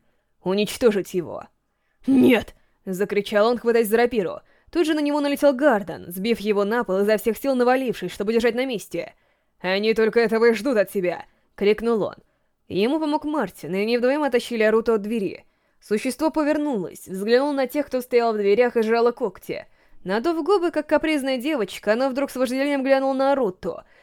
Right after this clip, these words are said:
и высунуло язык, призывно поводя им по губам. А затем с оглушительным смехом поднялось на ноги в полный рост и взревело, подняв руки над головой. Сделав шаг, оно оказалось у двери, за которой стояла Арута,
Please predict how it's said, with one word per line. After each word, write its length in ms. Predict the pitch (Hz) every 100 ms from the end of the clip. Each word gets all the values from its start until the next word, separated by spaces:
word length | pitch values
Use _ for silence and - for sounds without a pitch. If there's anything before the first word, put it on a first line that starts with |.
| _
и 140 | 185 214
высунуло 440 | 262 269 254 254
язык, 520 | 240 262 240 247 -
призывно 520 | - 185 196 247 247
поводя 400 | 233 226 220 226
им 80 | 233
по 100 | 226
губам. 360 | 214 233 180 - - _ _ _ -
А 180 | 185
затем 440 | 208 247 247 294 208
с 80 | 208
оглушительным 600 | 220 240 277 254 240 226
смехом 540 | - 262 254 - 175
поднялось 440 | 202 214 254 262
на 220 | 247 262 214
ноги 240 | 180 175
в 100 | -
полный 360 | 208 208 220 233
рост 360 | 175 - - _ _ _ _
и 160 | 185
взревело, 560 | 190 185 202 208 214 190
подняв 340 | 202 196 202 196
руки 220 | 220 233
над 160 | 220
головой. 560 | 202 226 220 180 - - _ _ _ _
Сделав 460 | 196 180 226 220 202
шаг, 240 | 254 226
оно 140 | 208
оказалось 420 | 226 269 240 247 247
у 60 |
двери, 180 | 220 254
за 120 | 247
которой 240 | 247 240 240
стояла 320 | - 233 240
Арута, 420 | 240 190 165 -